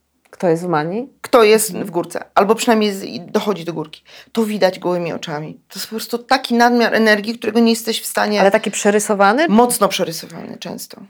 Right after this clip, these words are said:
Speaker 2: Mo-, często jest mocno przerysowany.
Speaker 1: Ale może też nie być taki przerysowany, skoro na przykład otoczenie, wiesz, n-, nie potrafi się skumać, że, że coś jest
Speaker 2: Wiesz
Speaker 1: nie
Speaker 2: co,
Speaker 1: tak.
Speaker 2: nie. To jest, wiesz,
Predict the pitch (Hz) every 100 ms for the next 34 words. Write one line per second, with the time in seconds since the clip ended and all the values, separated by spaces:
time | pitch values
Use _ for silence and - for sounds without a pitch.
0 | _ _ _ - 226 226 - - 302 311
1 | 233 233 208 208 185 - 170 208 220 226
2 | 233 285 277 349 311 - 185 170 165 170
3 | 170 165 190 - - 196 190 - 202 190
4 | 208 285 269 170 143 151 147 165 139 -
5 | 135 170 - 190 170 180 170 180 - -
6 | 277 147 - 165 147 131 156 156 151 160
7 | 160 208 202 277 320 508 320 175 165 160
8 | 226 247 - 208 202